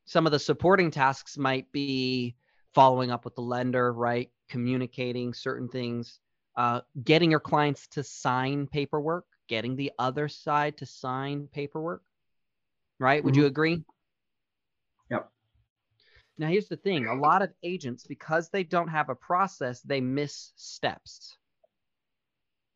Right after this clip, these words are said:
Speaker 1: They become very frantic and inconsistent on timing and quality because they don't actually have a process. They know things they need to do, but they haven't created a process for it.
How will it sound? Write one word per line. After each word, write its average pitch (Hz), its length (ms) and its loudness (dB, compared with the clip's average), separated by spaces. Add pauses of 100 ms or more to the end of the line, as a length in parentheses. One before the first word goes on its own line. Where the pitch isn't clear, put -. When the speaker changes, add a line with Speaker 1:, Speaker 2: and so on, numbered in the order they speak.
(160)
Speaker 1:
They 135 100 -2
become 131 240 -4
very 135 160 -2
frantic 139 680 -6
and 120 100 -12
inconsistent 135 1040 -8 (680)
on 120 160 -4
timing 127 680 -4 (440)
and 113 140 -8
quality 127 680 -2 (760)
because 143 220 -4
they 147 100 0
don't 139 360 0
actually 131 300 -2
have 123 120 -4
a - 40 -12
process. 143 600 0
They 214 120 6
know 208 520 4
things 185 380 0
they 156 180 -2
need 147 300 -2
to 131 100 -6
do, 165 240 -2
but 147 100 -12
they 147 100 -6
haven't 147 280 -2
created 127 300 -8
a 117 60 -6
process 165 540 2
for - 300 -8
it. - 80 -18